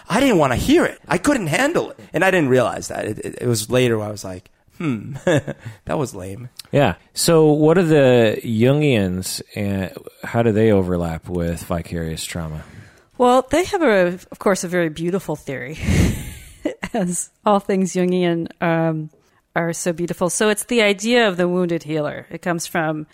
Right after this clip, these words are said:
Speaker 3: the Greek myth of Chiron, that, uh, within every client
Speaker 2: What's the Greek myth?
Speaker 3: Uh, Chiron was the first Minotaur,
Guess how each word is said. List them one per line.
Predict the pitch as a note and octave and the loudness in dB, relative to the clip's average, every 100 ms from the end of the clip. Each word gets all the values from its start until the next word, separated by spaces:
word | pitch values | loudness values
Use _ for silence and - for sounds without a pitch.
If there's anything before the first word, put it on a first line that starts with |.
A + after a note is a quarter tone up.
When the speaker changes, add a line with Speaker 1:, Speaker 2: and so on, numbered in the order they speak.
| _ _ | _ _
Speaker 3:
the | F3 | -6
Greek | E3+ E3+ E3 - | -2 -2 -2 -4
myth | F3 E3 D#3+ - | -2 0 0 -4
of | D#3 | -6
Chiron, | - F#3+ F#3 F3 E3 D#3 E3+ E3+ _ _ | -4 0 2 2 0 -4 -8 -10 _ _
that, | - F3+ E3+ E3+ - _ - | -2 0 2 -2 -4 _ -2
uh, | F3 E3 | 0 2
within | F3 F3+ G#3+ G3+ G3 F#3+ F#3+ - _ | -2 -4 0 2 2 0 -2 -10 _
every | G3 G3+ G3+ A#3 A3 G#3+ | 0 0 2 0 2 0
client | - - A3 A3+ F#3+ D#3+ F3 - - - _ _ _ _ | -4 -2 2 2 2 0 -4 -8 -14 -18 _ _ _ _
Speaker 2:
What's | A2+ B2 | -4 -4
the | A#2+ | 0
Greek | A#2 G#2+ | 0 2
myth? | A#2+ G#2 - _ - | 0 -2 -8 _ 0
Speaker 3:
Uh, | G#3 G3 F#3+ | 2 2 0
Chiron | G3 - - C4+ C#4 C#4 C#4 C#4 - | -4 -2 2 4 4 4 2 0 -2
was | G3+ G#3+ G3+ | 0 0 0
the | - G3+ | -2 -4
first | - G#3+ A3 - - - | 0 0 2 -2 -8 -8
Minotaur, | G3 G3+ B3 - D4+ E4 | 0 0 0 0 2 4